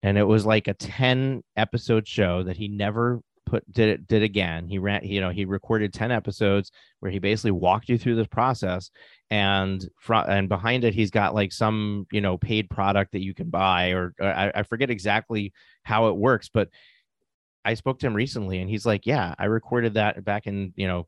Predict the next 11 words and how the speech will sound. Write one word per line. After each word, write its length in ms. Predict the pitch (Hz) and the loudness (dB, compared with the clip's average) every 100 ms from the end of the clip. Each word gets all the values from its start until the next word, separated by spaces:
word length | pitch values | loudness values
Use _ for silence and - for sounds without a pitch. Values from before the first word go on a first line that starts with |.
| _ | _
two 100 | - | -6
thousand 380 | - 104 98 95 | -2 -2 -2 -4
seven, 340 | - 98 101 | 0 0 0
two 120 | 92 | -2
thousand 340 | 98 95 90 85 | 0 2 0 0
eight, 320 | 107 104 - | 0 0 -2
and 260 | - 95 92 | -6 -6 -6
I'm 180 | 92 104 | -4 -4
still 440 | 107 - 110 104 95 | -4 -4 0 0 0
making 340 | 95 104 95 | -4 -6 -8
sales 500 | - 95 92 87 - | -4 -4 -4 -6 -12